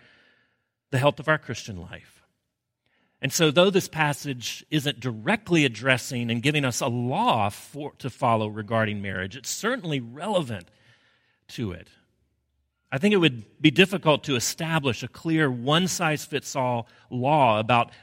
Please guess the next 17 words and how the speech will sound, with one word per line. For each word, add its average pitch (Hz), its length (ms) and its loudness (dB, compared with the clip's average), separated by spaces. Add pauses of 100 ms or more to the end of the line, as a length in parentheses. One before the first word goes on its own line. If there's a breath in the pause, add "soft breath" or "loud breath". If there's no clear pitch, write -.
never 160 480 4
marrying 175 460 4
someone 117 460 -2
who 131 180 0
is 117 140 0
a 120 40 -6
Christian, 127 520 -8
on-, 151 320 -4
or 127 100 -2
not 143 240 2
a - 20 2
Christian, 117 480 -10
only 160 320 2
from 131 200 -6
this 113 140 -6
passage. 151 600 -12
But - 200 -6